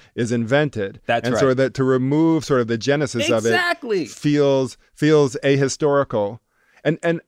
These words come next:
Speaker 1: a last question on Baldwin before we move on. Why do you think he was the target of,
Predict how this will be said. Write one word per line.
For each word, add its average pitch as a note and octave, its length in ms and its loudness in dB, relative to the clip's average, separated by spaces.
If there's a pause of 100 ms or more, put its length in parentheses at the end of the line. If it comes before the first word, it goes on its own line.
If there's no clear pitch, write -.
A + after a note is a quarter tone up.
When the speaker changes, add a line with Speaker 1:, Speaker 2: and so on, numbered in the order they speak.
(140)
Speaker 1:
a D#3 80 4
last F3+ 340 2
question F3 300 0
on D3 100 0
Baldwin C3 420 2
before A#2+ 300 -2
we A#2+ 80 0
move A#2+ 240 -2
on. A2+ 400 -8 (600)
Why F3 680 2
do A#2+ 160 -6
you C3 120 0
think C3 280 -4
he C3+ 180 -2
was A#2+ 220 -2
the A#2+ 100 -4
target A2+ 580 -2 (200)
of, G#2+ 560 -4